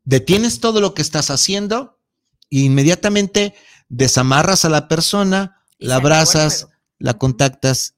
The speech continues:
Speaker 1: y la chequeas y se acabó el juego.
Speaker 2: Así es.
Speaker 1: Ahora, si tú te prestas, no, perdón, borren esto. Si tu expresión comportamental es el bondage,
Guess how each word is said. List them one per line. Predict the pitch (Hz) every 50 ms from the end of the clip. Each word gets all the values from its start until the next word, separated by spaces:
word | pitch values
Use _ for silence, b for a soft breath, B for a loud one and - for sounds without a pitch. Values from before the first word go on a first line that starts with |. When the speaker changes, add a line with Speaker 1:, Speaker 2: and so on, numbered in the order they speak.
| _
Speaker 1:
y | _ 127 123
la | 117 113
chequeas | 110 - - 101 - - 98 95 - - _
y | 135 120
se | - -
acabó | 120 - - 117 110 113
el | 117 110
juego. | - - 110 104 92 - - 78
Speaker 2:
Así | 85 - - _ _
es. | B B B B B B B B B B _ _
Speaker 1:
Ahora, | - 135 147 143 139 123 107 87 - - _ _ _ _ _
si | - - - - - - - 151 151
tú | 147 - 151 165 196 226 233 180 - - _ _ _ _ _ _ _ _ _ _ _ _ _ _ _ _ _ _ - b b b b b b _ _ _ _
te | 147 127
prestas, | 95 - - 147 165 196 208 - - - - 110 92 87 - - - - - - _ _ _ _ _ _ _ _ _ _ _ - -
no, | 131 131 135 131 107 85 76 - _ _ _ _
perdón, | - 131 127 127 123 120 110 110 -
borren | - 107 117 135 147 147 147 135 123
esto. | 110 98 - - - 87 B B B B B B B
Si | - - - - - - - 147 139 135
tu | 120 - _ - 135 127 151
expresión | 147 - - - - - 147 127 - - - 165 190
comportamental | 202 - - 214 196 - - 147 - - 127 120 117 117 113 113 - - 113 110 110 107 - _
es | - - 110 104 - - - -
el | 107 101 98
bondage, | 95 110 120 123 123 123 127 151 208 214 - - -